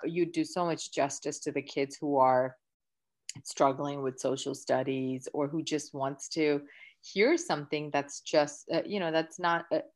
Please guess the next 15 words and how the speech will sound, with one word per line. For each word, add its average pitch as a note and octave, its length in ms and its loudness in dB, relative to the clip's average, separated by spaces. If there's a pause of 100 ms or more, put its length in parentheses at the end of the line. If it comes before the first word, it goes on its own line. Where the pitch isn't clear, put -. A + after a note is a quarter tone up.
it's - 380 -4
fictional, G#3+ 800 -2
but F3 200 2
yet E3 340 6
it's, - 380 -6
um, D3 420 0
realistic D#3 600 -6
fiction F#3+ 420 -6
and, E3+ 320 -2
uh, E3+ 180 2 (360)
something G#3 420 -2
that's, G3 360 0 (440)
uh, F3 400 2 (540)
connects F3+ 580 -2
to D#3+ 560 2